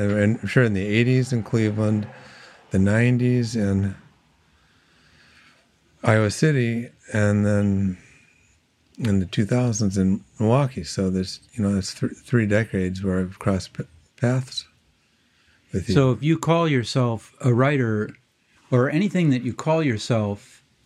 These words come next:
Speaker 2: is a, a kind of a public act.
Speaker 1: Yeah.
Speaker 2: Because it's, it's saying to others, um,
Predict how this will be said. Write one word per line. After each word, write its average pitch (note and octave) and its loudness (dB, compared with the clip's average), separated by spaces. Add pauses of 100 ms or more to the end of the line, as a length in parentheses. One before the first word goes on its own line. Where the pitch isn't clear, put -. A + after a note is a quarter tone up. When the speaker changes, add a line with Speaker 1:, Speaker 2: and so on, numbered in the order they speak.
(240)
Speaker 2:
is A#2+ 0
a, A2 -2 (340)
a C3 0
kind C#3+ 2
of G#2 -4
a A#2 -2
public A#2+ -2
act. A#2 -2 (460)
Speaker 1:
Yeah. G2 2 (100)
Speaker 2:
Because B2 2
it's, - -6
it's - 0
saying B2 0 (160)
to A#2 0 (680)
others, A2 0 (880)
um, G#2+ 2